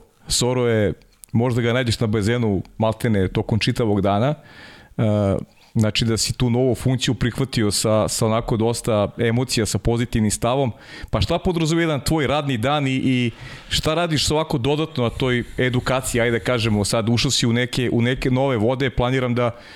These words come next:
a, u stvari pretpostavljam da planiraš da, da, da ostaneš u, u, u sportu, e, ovaj, sad u kojoj ulozi kasnije, to nije ni važno, ali ušao si sada, što se kaže, u sistem.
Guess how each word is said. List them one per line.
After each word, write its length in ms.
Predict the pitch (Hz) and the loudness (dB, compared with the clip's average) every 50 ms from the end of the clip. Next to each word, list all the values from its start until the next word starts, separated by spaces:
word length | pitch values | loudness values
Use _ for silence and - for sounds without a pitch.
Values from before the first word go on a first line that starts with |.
| - - - | -14 -8 -4
a, 100 | 110 117 | -4 -4
u 180 | - - 143 | -2 -2 -2
stvari 220 | - 139 143 139 131 | -2 0 0 -2 -2
pretpostavljam 580 | - 143 - - 135 143 - - 180 143 120 | -2 -4 -2 0 0 0 0 0 -2 -2 -2
da 60 | 117 117 | -2 -2
planiraš 400 | - 127 127 131 135 131 123 107 | -2 0 0 0 2 2 0 0
da, 240 | 117 127 123 123 123 | 0 2 2 2 2
da, 180 | 117 127 123 | 2 0 0
da 120 | 120 123 120 | 2 2 2
ostaneš 540 | 123 123 127 - - 165 120 98 - - - | 2 2 0 0 -2 -2 0 0 0 0 0
u, 40 | 113 | 2
u, 440 | 107 101 117 113 - - 123 120 - | 2 4 2 2 2 2 0 2 2
u 120 | 135 120 | 2 2
sportu, 560 | - - - - 131 135 135 - - 123 104 - - - - - - - - | 0 0 0 0 0 0 -2 -2 0 0 0 -2 -4 -10 -20 -20 -20 -20 -8
e, 120 | - - 123 117 117 113 113 113 113 - - | -2 0 2 2 2 2 2 2 0 -2 -2
ovaj, 760 | - 117 117 117 120 110 110 117 120 117 117 113 117 117 117 - - - - - - - - _ _ _ _ _ _ - | 0 2 4 4 4 2 0 0 0 0 0 0 0 0 -2 -4 -8 -18 -20 -20 -20 -20 -20 _ _ _ _ _ _ -6
sad 200 | - 120 110 104 | -2 -2 0 0
u 60 | 98 | 0
kojoj 240 | - - 120 117 113 | -2 0 0 2 2
ulozi 360 | 113 127 123 120 98 101 98 | 2 2 2 2 2 0 0
kasnije, 480 | 92 - - 123 - - - 139 131 107 | 0 0 -2 -2 -2 -2 -2 -2 -2 -2
to 200 | - - 120 110 | -2 0 0 2
nije 180 | 107 113 123 120 | 2 2 2 2
ni 100 | 113 117 | 0 0
važno, 380 | 101 110 117 131 127 120 107 101 | 2 2 0 0 -2 -2 0 0
ali 180 | 101 101 95 - | 2 2 2 2
ušao 280 | 131 127 123 - 165 | 2 2 2 2 0
si 120 | - - 107 | 0 0 0
sada, 360 | - 120 107 107 107 104 98 | 0 2 2 2 2 0 0
što 140 | - - 104 | 0 -2 -2
se 120 | 107 107 | -2 -2
kaže, 280 | - 117 110 101 101 113 | 0 0 0 0 0 0
u 80 | 104 | 0
sistem. 360 | 98 - 123 107 - 120 98 | 0 0 0 -2 -2 -2 -4